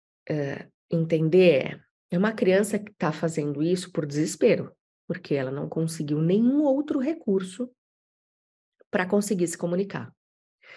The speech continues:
A gente não tá conseguindo acessibilidade a essa criança.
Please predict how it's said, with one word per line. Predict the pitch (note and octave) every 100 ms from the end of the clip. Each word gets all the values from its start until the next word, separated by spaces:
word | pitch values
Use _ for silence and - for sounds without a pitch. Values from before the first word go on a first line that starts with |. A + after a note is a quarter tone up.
| - - - - -
A | E3
gente | E3+ F#3 - F#3+
não | A3+
tá | D4+
conseguindo | D4+ A3+ G#3+ F#3+ F#3 A3+ G#3 F3+ - -
acessibilidade | C#4 E4+ - - D#4+ - D4 B3+ C#4+ C4 G3 F#3+ F3+ C#3+
a | C#3
essa | A#2+ - A#2+
criança. | - - - - -